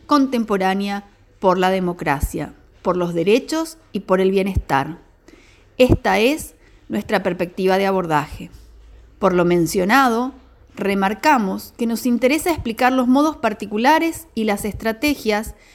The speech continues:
en las que se sostienen y disputan estas tensiones de época entre democracia y democratización, con las concomitantes luchas que en este escenario se reconfiguran y que tan claramente pueden verse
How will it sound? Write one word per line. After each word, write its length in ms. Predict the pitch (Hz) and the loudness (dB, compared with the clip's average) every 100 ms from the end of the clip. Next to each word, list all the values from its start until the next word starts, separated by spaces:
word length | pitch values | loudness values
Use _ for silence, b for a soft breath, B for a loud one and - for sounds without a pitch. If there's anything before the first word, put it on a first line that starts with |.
| b | b
en 140 | 240 233 | -4 -2
las 120 | 233 | -2
que 120 | 247 | -2
se 120 | 220 | -2
sostienen 600 | 233 240 233 285 311 311 | -2 -2 0 2 4 4
y 80 | 269 | 4
disputan 580 | 220 214 - 320 262 208 | 2 -2 -2 -4 -2 -4
estas 300 | 202 214 196 | -4 -6 -6
tensiones 580 | 214 196 208 208 214 - _ | -6 -4 -4 -2 -8 -12 _
de 260 | 185 220 | 0 2
época 600 | 294 302 302 302 302 - - - | 2 -2 -2 -2 -2 -6 -16 -6
entre 440 | 208 196 190 180 - | -4 -4 -4 -4 -4
democracia 880 | 202 190 185 - 330 - 359 415 - | -2 -2 0 2 2 0 -4 -4 -8
y 100 | 226 | -6
democratización, 1120 | 202 202 202 208 208 208 214 - 165 160 170 - b b b b b - | -4 -4 -4 -6 -8 -10 -10 -4 -4 -2 -6 -14 b b b b b -2
con 160 | 240 | 2
las 140 | 226 220 | 2 2
concomitantes 760 | 233 226 233 220 262 247 226 | 0 0 0 2 2 2 0
luchas 640 | 220 269 294 - 240 247 | 0 0 0 0 -2 -2
que 100 | - | -4
en 120 | 190 202 | -4 -2
este 200 | 196 226 | -4 -4
escenario 500 | 233 233 233 240 247 | -2 0 0 0 -2
se 160 | - | -2
reconfiguran 1000 | 190 190 196 196 202 165 156 156 160 170 - _ _ _ - _ _ | -4 -4 -4 -4 -4 -2 -2 -2 -4 -8 -16 _ _ _ -20 _ _
y 100 | - | -6
que 480 | 220 269 262 262 b b b - | 0 2 2 0 b b b 2
tan 240 | 294 302 | 4 6
claramente 640 | 285 254 233 208 202 196 | 2 0 0 -2 -4 -6
pueden 400 | 190 226 240 214 | -2 0 0 0
verse 460 | 190 190 - 202 | -2 -4 -8 -10